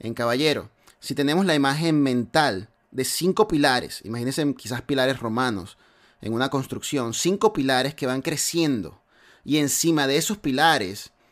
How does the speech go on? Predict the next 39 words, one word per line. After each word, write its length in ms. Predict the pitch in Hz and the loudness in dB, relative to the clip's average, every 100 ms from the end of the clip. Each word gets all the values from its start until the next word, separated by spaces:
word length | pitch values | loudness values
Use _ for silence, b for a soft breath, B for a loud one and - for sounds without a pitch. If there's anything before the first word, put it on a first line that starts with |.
| b | b
es 100 | - | -4
donde 160 | 151 156 | 0 0
se 120 | 135 | 0
encuentra 720 | 123 147 143 123 110 104 - _ _ _ _ _ _ _ | -2 -2 -2 -2 -4 -6 -10 _ _ _ _ _ _ _
nuestra 280 | 127 127 117 | -8 -4 -4
masculinidad 600 | 120 - 123 110 113 131 | -4 -4 -4 -2 -2 -2
y 40 | |
nuestra 280 | 135 127 113 | -4 -4 -6
hombría. 400 | 107 127 104 - _ _ _ | -4 -4 -6 -10 _ _ _
Encima 300 | 110 156 170 | -4 0 0
de 40 | |
esos 180 | 151 156 | 0 -4
pilares 640 | - 127 135 131 104 101 - b b | -4 -2 0 -2 -4 -8 -18 b b
está 400 | 107 - 123 123 | -18 -6 -2 0
lo 120 | 127 | -2
que 80 | 113 | -4
somos 320 | - 135 113 | -4 -4 -4
como 220 | - 92 | -8 -12
caballeros. 600 | 101 87 82 95 - - - b b | -8 -8 -6 -8 -10 -16 -20 b b
Son 180 | 139 | -4
estos 220 | 147 156 147 | -2 -2 -4
cinco 360 | - 160 165 | 0 0 0
pilares 560 | - 156 117 113 113 - b b b | 0 0 2 0 -4 -8 b b b
los 160 | 113 | -8
que 100 | 127 | -6
nos 120 | 117 117 | -6 -6
están 300 | - 120 123 | -6 -6 -4
sustentando 760 | 147 - 117 104 127 123 101 | -6 -6 -8 -4 -2 -2 -4
como 280 | - 101 123 | -6 -4 -2
hombres 240 | 139 123 | -2 -2
y 40 | 127 | -4
los 100 | - | -6
que 80 | 104 | -8
están 200 | - 131 | -8 -6
haciendo 400 | 139 139 135 127 | -4 -4 -4 -4
que 120 | - | -8
crezcamos 540 | 110 - 143 160 165 | -12 -4 -4 -2 -4
y 60 | 135 | -4
avancemos 600 | 107 101 131 120 101 - | -4 -4 -4 -4 -4 -8